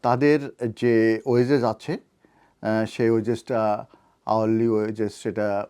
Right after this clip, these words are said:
বুস্টিং হতে যাচ্ছে এবং around সিক্স পার্সেন্ট, আহ, এই, আহ, তাদের, আহ,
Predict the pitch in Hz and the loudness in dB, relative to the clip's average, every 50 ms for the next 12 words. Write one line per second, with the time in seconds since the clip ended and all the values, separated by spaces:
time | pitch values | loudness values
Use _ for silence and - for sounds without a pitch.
0 | - 120 107 113 120 113 - - 156 127 113 104 110 107 104 95 - - - 160 | -12 -14 -6 -6 -6 -6 -4 -6 -4 -4 -4 -2 -2 -2 -2 -4 -6 -8 -12 -12
1 | 208 _ _ _ _ _ _ _ _ _ _ _ - 110 110 110 117 117 101 113 | -12 _ _ _ _ _ _ _ _ _ _ _ -4 -2 0 0 0 -2 -2 0
2 | 123 131 139 139 151 160 165 156 - - - - - 185 185 - - - - 131 | 0 2 2 2 2 0 -2 -4 -8 -12 -10 0 0 0 0 -2 -8 0 2 4
3 | 127 120 - - - 117 104 127 170 - - _ _ _ _ _ _ _ _ _ | 4 4 0 -4 -4 -4 -4 -4 -8 -12 -20 _ _ _ _ _ _ _ _ _
4 | _ _ - 110 107 107 110 110 107 107 110 110 - _ _ _ _ - 117 113 | _ _ -6 -2 0 0 2 2 2 0 0 -2 -4 _ _ _ _ -2 0 0
5 | 110 107 107 107 101 104 110 110 _ _ _ _ _ _ _ _ _ _ - - | 0 0 -2 -2 -4 -4 -6 -8 _ _ _ _ _ _ _ _ _ _ -14 -10
6 | 104 104 104 98 101 95 - _ - 120 110 101 120 117 110 98 101 - _ - | -8 -8 -6 -8 -8 -10 -14 _ -4 -4 0 2 2 2 2 0 -2 -10 _ -8
7 | 123 | -8